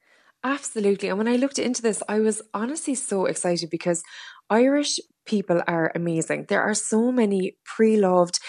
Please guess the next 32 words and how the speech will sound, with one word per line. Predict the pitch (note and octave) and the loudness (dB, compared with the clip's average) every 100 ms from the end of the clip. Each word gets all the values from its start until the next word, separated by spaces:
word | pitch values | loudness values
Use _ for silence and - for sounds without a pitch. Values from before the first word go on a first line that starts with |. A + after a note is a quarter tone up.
| - - | -6 -2
and | F#3 | 0
resale | F#3 G3 - F#3 F3 | 2 0 0 2 2
platforms | F3 F3+ E3+ - E3 D#3+ D#3+ - | 0 -6 -6 -4 -2 -2 -4 -2
in | G3 | 0
Ireland. | F#3 F#3+ A#3 G3+ - | 2 4 4 4 2
I | F#3 | 2
mean, | F#3+ | 2
you | F#3+ | 2
don't | G3+ | 4
even | G3+ F#3+ | 2 2
have | F3+ F3+ | -2 -4
to | G3 | -4
go | F3 F3 | 0 0
abroad. | - F#3+ E3+ - - - - | 2 4 4 2 -6 -8 -8
So | G3 | -2
there's | G#3 | 0
a | A3+ | 0
couple | A3+ B3+ C#4 | 0 4 4
that | A3 | 4
are | G#3 | 0
fantastic. | G3 F#3+ F#3 F3+ F#3+ F3+ | -2 -2 -4 -2 -4 0
There's | F3+ - | 0 0
Flopsy | - A#3 B3 - A#3+ | 2 2 2 -2 2
Shop, | B3 A#3 A3+ - - - | 4 2 0 -12 -14 -4
that's | G#3 G#3 | -2 2
an | G#3 | 2
Irish | G#3 G#3 G#3 - - | 4 6 4 2 0
online | G#3 G3+ G3+ | 2 2 2
store, | F#3+ - G3+ G3 - | 0 0 4 4 4
and | G3+ | 2
you | G3 | 2
can | G#3 | 0